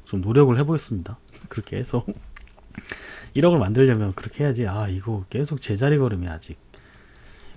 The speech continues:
그렇다고 제가 뭐 이런 시린 토큰 지금 백삼십 프로 올랐죠. 뭐 비트코인, 캐시, 에이비씨 이런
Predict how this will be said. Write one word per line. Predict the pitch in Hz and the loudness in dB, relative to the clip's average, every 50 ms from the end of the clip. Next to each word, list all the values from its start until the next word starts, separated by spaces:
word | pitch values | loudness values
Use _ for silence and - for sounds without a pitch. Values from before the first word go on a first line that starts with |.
| - - | -18 -6
그렇다고 | - - 170 185 - 190 180 175 165 165 156 | 0 2 2 4 6 6 8 8 8 6 6
제가 | 135 127 123 135 123 | 6 6 6 6 6
뭐 | 117 104 101 | 6 4 2
이런 | 104 135 151 151 143 | 2 2 2 2 2
시린 | - - 170 165 202 208 202 | 0 0 0 2 4 4 4
토큰 | - 196 180 - - - 147 139 135 131 127 123 113 104 95 95 101 - - - - - - - - - | 4 2 0 0 2 4 6 6 6 6 6 4 2 2 0 -2 -4 -8 -16 -20 -20 -20 -20 -20 -20 -12
지금 | - - 117 110 107 - | -4 0 0 0 0 0
백삼십 | - 113 113 - - 151 147 143 - - | 0 0 0 0 2 2 2 2 0 -4
프로 | - - 127 110 | 0 2 2 4
올랐죠. | 101 98 98 98 - - 131 123 | 4 2 0 -2 -2 -2 -4 -2
뭐 | 104 95 92 - | -2 -4 -4 -6
비트코인, | 104 95 - - - - - 135 127 - | -6 -8 -8 -8 -2 2 4 4 4 2
캐시, | - - 165 175 - - - 135 | 0 0 2 2 0 0 0 0
에이비씨 | 104 101 113 123 135 135 - - 110 | 2 2 2 0 0 -2 -2 -2 -2
이런 | 98 104 143 170 185 185 175 165 143 123 | 0 0 2 2 2 2 0 0 -2 -4